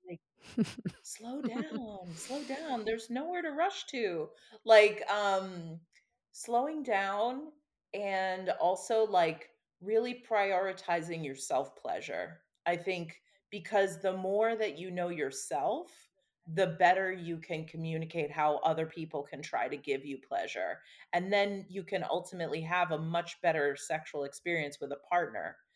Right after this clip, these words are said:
Speaker 1: because you, you actually really know what, what feels good to you through your own solo sex or masturbation. So I'm a big fan of, uh, people exploring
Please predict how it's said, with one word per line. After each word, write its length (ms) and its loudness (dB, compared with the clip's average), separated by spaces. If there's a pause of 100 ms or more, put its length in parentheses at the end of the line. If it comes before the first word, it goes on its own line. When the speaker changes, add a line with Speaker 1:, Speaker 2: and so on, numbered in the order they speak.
(260)
Speaker 1:
because 680 2
you, 720 0 (1080)
you 180 0
actually 480 4
really 300 -2
know 560 0
what, 240 4 (340)
what 240 -4
feels 380 -4
good 280 0
to 120 -8
you 540 -2
through 140 -2
your 220 4
own 260 0
solo 480 -2
sex 380 -4
or 80 -4
masturbation. 880 -8
So 340 2 (340)
I'm 100 -2
a 60 0
big 360 -2
fan 340 0
of, 160 -4 (200)
uh, 240 4 (100)
people 320 -2
exploring 800 -2